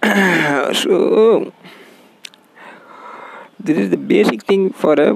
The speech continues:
Valaigumi yoga, Ashtanga yoga participant. If you don't know this basic thing, you cannot, uh, go ahead in the Ashtanga yoga. This is a stat,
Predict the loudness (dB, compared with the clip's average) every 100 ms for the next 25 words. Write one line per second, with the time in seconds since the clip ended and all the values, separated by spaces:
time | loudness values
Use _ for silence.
0 | 2 2 2 0 -2 -4 -2 0 2 4
1 | 2 2 0 -2 -4 -2 0 2 0 0
2 | 0 0 -4 -4 -8 -14 -20 -20 -20 -20
3 | -20 -20 _ _ _ _ -4 0 2 2
4 | 2 2 2 2 0 0 -2 -4 -2 -4
5 | -6 -10 -8 -8 -6 -6 -4 -4 -6 -8
6 | -8 -10 -10 -8 -4 -2 0 0 -2 -8
7 | -20 _ -20 -20 -20 -20 _ 0 0 0
8 | -2 -2 -4